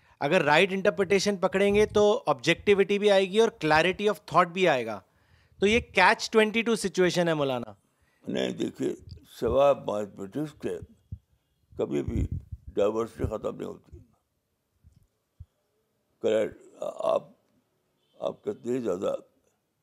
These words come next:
Speaker 2: آپ کے اندر کلیئر تھنکنگ ہو، کلیئر تھنکنگ ہوگی تب بھی ڈائیورسٹی ختم نہیں ہو جائے گی۔ اس پر ایک بڑی اچھی کتاب ہے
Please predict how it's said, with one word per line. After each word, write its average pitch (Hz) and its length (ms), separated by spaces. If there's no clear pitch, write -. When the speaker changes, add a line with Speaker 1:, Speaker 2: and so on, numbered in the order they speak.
Speaker 2:
آپ - 220
کے 71 60
اندر - 240
کلیئر 113 360
تھنکنگ 98 400
ہو، 90 180
کلیئر - 280
تھنکنگ - 320
ہوگی 98 300
تب - 180
بھی - 180
ڈائیورسٹی 101 560
ختم 95 340
نہیں 92 80
ہو 85 120
جائے 82 120
گی۔ - 220
اس - 140
پر - 140
ایک 120 80
بڑی - 200
اچھی - 200
کتاب - 420
ہے 85 120